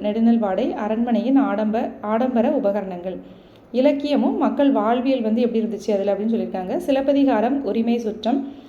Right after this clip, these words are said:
கலித்தொகை அடிமை முத்திரையிடல், மலைப்படுகடம் மக்களின் உணவு பழக்க வழக்கம், நெடுநல் வாடை அரண்மனையின் ஆடம்பர உபகரணங்கள். இதை பத்தி வந்து அந்த நூல்ல சொல்லியிருப்பாங்க, அது சொல்லியிருக்காங்க. ஆன்சர் வந்து பி.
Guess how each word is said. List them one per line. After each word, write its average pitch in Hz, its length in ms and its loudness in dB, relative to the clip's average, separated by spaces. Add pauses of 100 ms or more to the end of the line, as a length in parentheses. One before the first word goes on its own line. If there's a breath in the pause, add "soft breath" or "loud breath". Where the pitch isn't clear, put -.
(220 loud breath)
கலித்தொகை 254 680 2
அடிமை 247 520 2
முத்திரையிடல், 233 800 0
மலைப்படுகடம் 233 840 0
மக்களின் 233 440 0
உணவு 233 340 2
பழக்க 214 300 -2
வழக்கம், 214 460 -2 (320 loud breath)
நெடுநல் 311 440 0
வாடை 240 440 2
அரண்மனையின் 262 680 2
ஆடம்பர 254 640 2
உபகரணங்கள். 220 800 -2
இதை 233 160 0
பத்தி 233 260 -2
வந்து 233 200 4
அந்த 247 160 0
நூல்ல 226 260 2
சொல்லியிருப்பாங்க, 196 600 -2
அது 196 180 -8 (100)
சொல்லியிருக்காங்க. 180 480 -8
ஆன்சர் 233 380 -2
வந்து 208 240 -2
பி. 196 200 -8